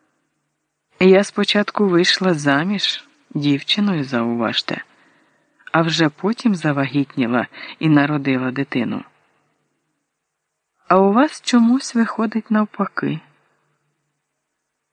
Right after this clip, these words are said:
І не надумайте робити аборт. Вже пізно". Ці слова пролунали вже вслід маленькій тонкій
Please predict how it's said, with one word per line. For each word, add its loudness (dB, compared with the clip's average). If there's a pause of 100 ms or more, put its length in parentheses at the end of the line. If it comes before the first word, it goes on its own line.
(260)
І 6
не 8
надумайте 4
робити 0
аборт. -6 (680)
Вже 2
пізно". -4 (1800)
Ці 2
слова 2 (500)
пролунали 4
вже 2
вслід 0
маленькій 2
тонкій 0